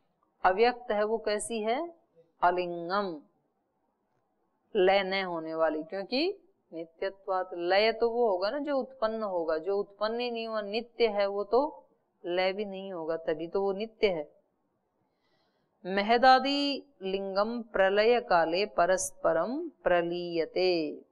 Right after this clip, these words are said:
तो ये जो महदादि लिंग हैं ये प्रलय काल में परस्पर एक दूसरे में लीन हो जाते हैं। पांच भूत तन्मात्राओं में, तन्मात्राएं अहंकार में, अहंकार महद में,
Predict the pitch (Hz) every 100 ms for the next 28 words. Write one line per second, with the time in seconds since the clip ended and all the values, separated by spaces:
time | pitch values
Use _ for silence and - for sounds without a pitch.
0 | - 185 196 220 202 175 170 202 214 220
1 | 220 220 220 220 202 180 180 202 226 190
2 | 180 185 240 254 - 180 180 190 220 220
3 | 180 165 165 165 196 285 - _ _ _
4 | - 196 226 220 - 226 214 214 190 202
5 | 214 190 190 190 262 359 _ _ 180 196
6 | 196 175 151 147 139 - 320 214 302 185
7 | 196 202 185 185 196 - 185 185 180 180
8 | 180 180 175 175 190 190 190 185 190 190
9 | 185 170 170 165 175 175 180 175 170 175
10 | 185 185 190 190 180 165 160 165 165 165
11 | 170